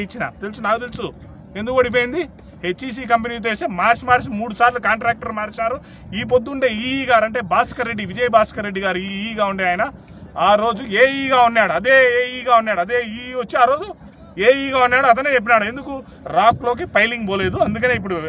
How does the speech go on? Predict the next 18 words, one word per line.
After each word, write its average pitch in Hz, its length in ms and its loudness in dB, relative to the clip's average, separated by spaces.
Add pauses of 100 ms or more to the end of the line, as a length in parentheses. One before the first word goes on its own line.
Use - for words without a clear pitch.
(160)
ఇన్‌స్టెబిలిటీగా 214 640 -4
ఉంది 185 180 -8
బ్రిడ్జ్. 180 240 -8 (380)
అంత 220 100 -6 (100)
తొందర 220 220 0 (100)
పదహైదేళ్ళకి 208 500 -2
ఎక్కడైనా 226 280 -4
బ్రిడ్జ్ 202 240 -8
కూడిపోవడం 233 420 0
చూశారయ్యా? 247 400 -2 (540)
పన్నెండేళ్లకు 214 580 -2
బ్రిడ్జ్ 214 240 -6
కూలిపోయిందంటే 240 580 -4 (500)
దాని 202 200 0
నాణ్యత 277 360 0
ఎంత 240 140 -8
ఉంది 277 140 -2
అటు? 359 160 -6